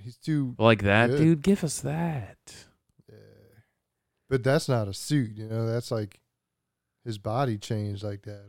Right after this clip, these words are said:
Speaker 1: huh?
Speaker 2: No, he's wearing a little mask and shit. Look at his eyes.
Speaker 1: I suppose. But in other ones, it looks like his face.
Speaker 2: With the purple cape. Ooh. Or is that a cape? It looks like one.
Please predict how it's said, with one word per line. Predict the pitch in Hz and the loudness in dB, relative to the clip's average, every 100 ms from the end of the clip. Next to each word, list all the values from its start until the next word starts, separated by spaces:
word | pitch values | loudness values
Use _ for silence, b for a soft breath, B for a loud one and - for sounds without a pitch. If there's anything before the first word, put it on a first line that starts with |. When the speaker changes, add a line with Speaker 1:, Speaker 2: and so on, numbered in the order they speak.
| 110 | -16
Speaker 1:
huh? | 143 | -4
Speaker 2:
No, | 139 107 | 0 2
he's | 135 | 2
wearing | 139 101 | 0 2
a | |
little | 92 90 | 2 2
mask | 85 85 95 - | 0 -2 -4 -6
and | 98 | -8
shit. | - 113 127 | -6 -4 -2
Look | - 131 | -2 -2
at | |
his | 127 127 | -2 -2
eyes. | 113 - - - _ _ _ _ _ _ _ _ _ _ _ | -6 -10 -16 -20 _ _ _ _ _ _ _ _ _ _ _
Speaker 1:
I | 123 | -10
suppose. | 110 101 110 101 101 104 104 139 _ _ _ _ _ _ _ _ _ _ _ _ _ _ _ _ | -10 -10 -8 -8 -6 -10 -12 -18 _ _ _ _ _ _ _ _ _ _ _ _ _ _ _ _
But | 117 | -8
in | 113 | -4
other | 143 135 | -2 0
ones, | 113 107 | -2 -4
it | 107 | -6
looks | 107 - | -8 -10
like | 107 | -12
his | 113 - | -14 -16
face. | 147 139 - _ _ _ _ - | -12 -12 -14 _ _ _ _ -12
Speaker 2:
With | 110 | -10
the | - | -8
purple | - 101 98 87 | -2 -2 -2 -4
cape. | - 87 90 117 - | -4 -4 -4 -4 -8
Ooh. | 87 95 92 90 _ _ _ _ _ _ _ _ _ _ _ _ _ _ _ _ _ _ _ _ _ _ _ _ _ _ 139 | -18 -20 -20 _ _ _ _ _ _ _ _ _ _ _ _ _ _ _ _ _ _ _ _ _ _ _ _ _ _ _ -10
Or | 98 | -8
is | 101 | -4
that | 107 | -2
a | 113 | -4
cape? | - - - - | -6 -6 -6 -8
It | - | -6
looks | 110 - | -6 -6
like | 87 - | -12 -8
one. | 85 95 | -10 -10